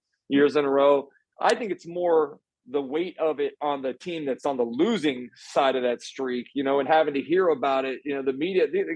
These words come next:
like you said, the kids don't know anything about it till the media brings it up and asks questions about it. So,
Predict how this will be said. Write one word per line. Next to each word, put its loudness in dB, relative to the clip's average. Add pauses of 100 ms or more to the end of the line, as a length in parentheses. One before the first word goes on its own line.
like -4
you -14
said, -4
the -12
kids -6
don't -2
know -2
anything -6
about 0
it -2
till 2
the -6
media -2
brings -6
it -4
up 2
and -8
asks -4
questions -2
about 2
it. -4
So, 0